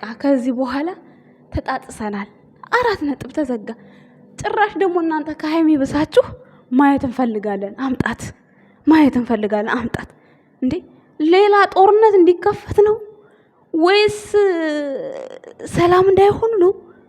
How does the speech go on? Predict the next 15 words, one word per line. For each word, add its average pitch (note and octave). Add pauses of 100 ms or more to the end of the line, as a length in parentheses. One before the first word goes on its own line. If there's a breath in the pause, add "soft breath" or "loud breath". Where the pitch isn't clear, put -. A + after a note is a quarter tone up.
(280 soft breath)
ወይስ A#4+ (280)
አይዲያ D4+
አታችሁ፣ D4
አይዲያ C#4
እንዲሆናችሁ A#3+
ነው? A3+
እኔ B3+
አልገባኝም። G#3+
ቤተሰብ B3 (460 loud breath)
መቼም D4+
ያያችሁ C#4+
ትኖራላችሁ A3
ቲክታክ A#3+
ላይ A3
ትናንትና A#3